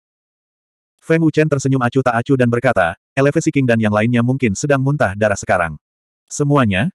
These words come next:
beri jalan." Setelah mengatakan itu, Feng Wuchen melambaikan tangannya, dan sejumlah besar tanaman obat serta bahan lainnya terbang keluar dari cincin penyimpanannya. Mereka padat dan menumpuk seperti gunung,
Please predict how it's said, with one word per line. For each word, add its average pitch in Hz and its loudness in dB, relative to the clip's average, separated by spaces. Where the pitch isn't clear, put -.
beri 156 2
jalan." 98 0
Setelah 156 0
mengatakan 131 0
itu, 120 2
Feng 170 0
Wuchen 131 0
melambaikan 113 0
tangannya, 117 0
dan 151 2
sejumlah 123 0
besar 120 -2
tanaman 113 0
obat 107 -2
serta 127 0
bahan 104 0
lainnya 113 0
terbang 127 0
keluar 120 0
dari 123 0
cincin 143 -2
penyimpanannya. 95 -2
Mereka 147 2
padat 139 2
dan 131 2
menumpuk 123 0
seperti 123 -2
gunung, 110 0